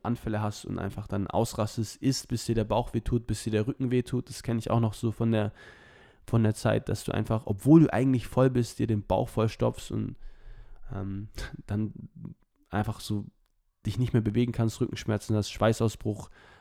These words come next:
atm-, atmest wie ein alter, ein alter, äh, Opa. <laughs>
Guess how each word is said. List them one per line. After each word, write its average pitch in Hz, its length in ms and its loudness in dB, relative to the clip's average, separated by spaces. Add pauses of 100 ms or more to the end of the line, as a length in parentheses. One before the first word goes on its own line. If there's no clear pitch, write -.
(160)
atm-, - 440 0
atmest 117 540 -2
wie 120 60 6
ein 117 100 4
alter, 113 540 0
ein 110 220 0
alter, 107 600 0
äh, - 240 -2
Opa. - 440 -2 (140)
<laughs> - 260 0